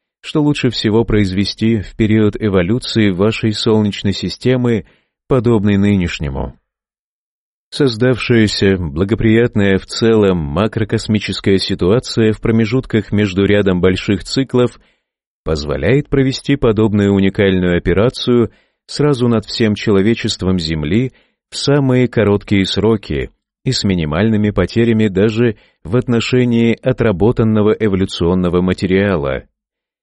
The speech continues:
Это и есть то, что мы называем преображением. Первоустроители никогда не собирались отказываться от этой теории. Они призывали членов Семьи Света приходить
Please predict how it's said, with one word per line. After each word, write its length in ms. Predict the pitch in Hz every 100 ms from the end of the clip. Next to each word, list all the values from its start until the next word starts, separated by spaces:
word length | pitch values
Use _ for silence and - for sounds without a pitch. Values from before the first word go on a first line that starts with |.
| _ _
Это 260 | 147 147 131
и 160 | 120 104
есть 340 | 117 113 -
то, 140 | 113
что 200 | 123 -
мы 120 | 98 92
называем 680 | 87 73 65 87 120 117 110 _ _ _
преображением. 1080 | 120 113 98 95 90 98 85 71 67 64 60 _ _ _ _ _ _ _ _ _ _ _
Первоустроители 960 | 85 113 117 113 - 101 123 - 120
никогда 500 | 123 123 120 110 104
не 140 | 135 135
собирались 640 | - 120 117 123 117 -
отказываться 840 | - 123 - 123 107 107 107 - 95
от 100 | 92
этой 260 | 98 101 95
теории. 800 | 110 113 113 85 73 65 58 _ _ _ _ _ _ -
Они 380 | 65 67 98 127
призывали 560 | 143 135 139 156 147
членов 400 | - 143 139 127
Семьи 320 | - 117 120
Света 600 | 113 - 98 131 127 120 - _ _ _
приходить 800 | 139 131 - 104 82 131 -